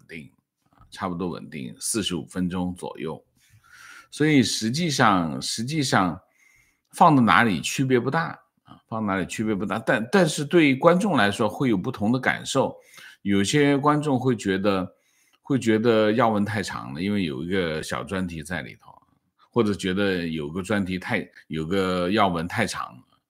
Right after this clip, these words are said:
所以他们会有一些感受上的不同。但总的来说呢，我们的同事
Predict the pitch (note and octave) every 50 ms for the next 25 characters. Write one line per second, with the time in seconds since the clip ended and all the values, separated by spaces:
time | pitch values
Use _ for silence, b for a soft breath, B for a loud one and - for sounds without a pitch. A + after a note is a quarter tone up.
0 | b b b b b b b b - - A2 G#2+ G2 F#2+ G#2+ A2+ A2+ A2 G#2 A2+
1 | B2 A2+ F#2+ E2+ D#2 - A#2 G2 - D2 A1 - - - A#2+ G#2+ F#2+ F#2+ E2+ C#2+
2 | C2+ C2 C2 C#2 - - _ _ _ _ _ _ _ _ _ _ _ _ _ _
3 | _ _ _ _ _ _ _ _ _ _ _ _ _ _ _ _ _ _ _ _
4 | _ _ _ _ _ _ _ _ _ _ _ _ _ _ _ _ _ _ _ _
5 | _ _ _ _ _ _ _ _ _ _ _ _ _ _ _ - - _ - -
6 | - - - _ _ _ _ _ _ _ _ _ _ B B B B B B B
7 | - E3 F3 C3+ - A2 - - D#2 A#2 C#3+ D3+ A#2 F#2 F2 - - F2+ F2 F2+
8 | F2 E2 D#2 C2+ C#2 F2 F#2 G#2 G2 - - F2+ F2 F2+ F2+ - - G2 F2 C#2+
9 | -